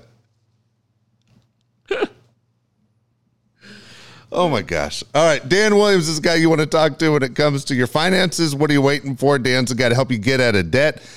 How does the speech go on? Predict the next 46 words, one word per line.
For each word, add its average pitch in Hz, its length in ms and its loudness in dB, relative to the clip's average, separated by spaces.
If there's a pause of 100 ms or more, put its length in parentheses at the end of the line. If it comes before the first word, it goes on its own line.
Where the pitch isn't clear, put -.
(280)
As 123 120 2
we've 123 140 2
talked 143 260 0
about 135 140 0
many 139 240 0
times, 139 400 0
so 135 140 0
many 135 140 2
of 113 60 0
you 131 40 2
have 123 80 2
not 123 240 -2
figured 120 200 -2
out 117 160 2
your 104 120 -2
finances. 123 720 0 (220)
Don't 160 180 0
be 196 80 2
embarrassed. 165 680 -2
So 156 140 -2
many 165 100 2
people 147 240 -2
fall 147 280 0
into 131 120 0
this 117 140 -4
trap 131 320 0
as 110 100 -4
early 131 280 0
as 104 120 -2
college, 110 540 -2 (120)
right 127 180 0
when 147 80 -2
they 135 40 2
start 123 180 -2
getting 120 120 -4
that 113 160 -2
first 131 240 -2
credit 135 320 -2
card 95 260 0
and 90 140 0
another 123 260 0
credit 107 300 0
card 95 240 -4
comes, 87 320 -4
and 92 100 -2
then 107 240 -2